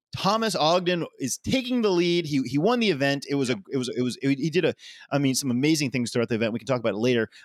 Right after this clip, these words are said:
Speaker 1: but, um, he, he pulled it off. He won, and he, that's just continuing to sol-, solidify his lead as currently the U S A's top ranked player.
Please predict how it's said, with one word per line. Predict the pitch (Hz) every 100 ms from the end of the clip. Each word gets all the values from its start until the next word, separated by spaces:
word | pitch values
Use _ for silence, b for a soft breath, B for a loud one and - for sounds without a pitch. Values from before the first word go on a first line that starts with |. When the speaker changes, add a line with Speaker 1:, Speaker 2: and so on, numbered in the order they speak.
| _
Speaker 1:
but, | 131
um, | 120 113 107
he, | 160 170 165 151
he | 135
pulled | 156 170
it |
off. | 151 147
He | - 165
won, | 143 139 143
and | 131 131
he, |
that's | 151 240 -
just | 285 -
continuing | 185 165 175 185
to | 170
sol-, | 131 147 139 - -
solidify | - 143 143 113
his | 123 156
lead | 120 139 135 101 B B
as | 120 107
currently | - 139 135 131
the | 113
U | 110 117
S | 110
A's | 110 104 -
top | - 117 - -
ranked | 104 -
player. | - 107 101